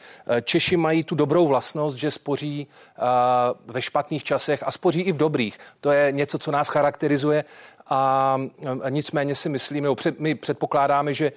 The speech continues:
eh, spotřeba domácností se zvýší a bude jedním z těch hlavních motorů.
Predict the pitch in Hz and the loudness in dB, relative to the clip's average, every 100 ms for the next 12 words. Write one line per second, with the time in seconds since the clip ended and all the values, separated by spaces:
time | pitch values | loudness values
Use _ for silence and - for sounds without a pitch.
0 | - _ - 123 123 120 - 139 151 135 | -8 _ -4 0 0 0 -2 -4 0 0
1 | 120 120 - 120 - 120 113 - - 107 | 0 -2 -4 -8 -8 -10 -12 -18 -14 -8
2 | - 110 110 107 117 110 107 120 113 113 | -6 -6 -6 -8 -6 -6 -2 -2 -2 -4
3 | 104 113 104 101 95 95 101 104 | -8 -6 -6 -6 -12 -14 -16 -16